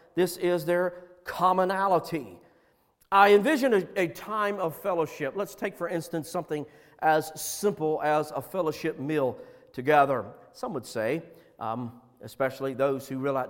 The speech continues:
do understand the totality of Baptist culture, particularly Southern Baptist culture. Many of my friends,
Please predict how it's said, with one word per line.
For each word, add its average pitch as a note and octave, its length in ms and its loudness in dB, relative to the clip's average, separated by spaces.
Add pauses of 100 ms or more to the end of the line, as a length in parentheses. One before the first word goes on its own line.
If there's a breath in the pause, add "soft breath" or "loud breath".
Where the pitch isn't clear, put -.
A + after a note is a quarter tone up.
do C#3+ 220 -4
understand C3+ 600 -6 (220 loud breath)
the D3 80 -6
totality C#3+ 720 0
of B2 220 -2 (220 loud breath)
Baptist D3 500 -2
culture, E3 400 -4 (260 loud breath)
particularly D3 600 -2
Southern F3+ 400 2
Baptist C3+ 400 0
culture. D3 420 -6 (260 loud breath)
Many C#3+ 220 -2
of C#3 80 -2
my C3+ 220 0
friends, D3+ 600 -4